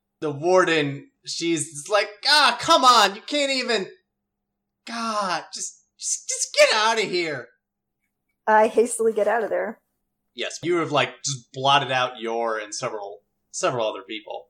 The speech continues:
Speaker 1: names, which is perhaps suspicious, but they won't be directly traceable.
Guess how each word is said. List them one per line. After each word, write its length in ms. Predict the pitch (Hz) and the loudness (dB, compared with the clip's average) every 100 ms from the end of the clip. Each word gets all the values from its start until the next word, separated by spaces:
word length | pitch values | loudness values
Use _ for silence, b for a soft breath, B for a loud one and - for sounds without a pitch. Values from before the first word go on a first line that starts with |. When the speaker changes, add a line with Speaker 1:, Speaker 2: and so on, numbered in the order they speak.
| _ - | _ -16
Speaker 1:
names, 560 | 101 95 95 - - _ _ _ _ _ _ _ | -14 -12 -10 -12 -12 _ _ _ _ _ _ _
which 160 | 139 160 | -8 -6
is 120 | 156 | -4
perhaps 460 | 247 226 254 247 | 0 2 2 0
suspicious, 600 | - 180 226 202 170 143 | -2 -2 -2 -2 -2 -6
but 140 | - 113 | -6 -8
they 120 | 104 | -8
won't 220 | 104 - | -10 -10
be 180 | 113 - | -12 -10
directly 280 | - 110 - | -8 -8 -8
traceable. 320 | 107 - - | -10 -10 -12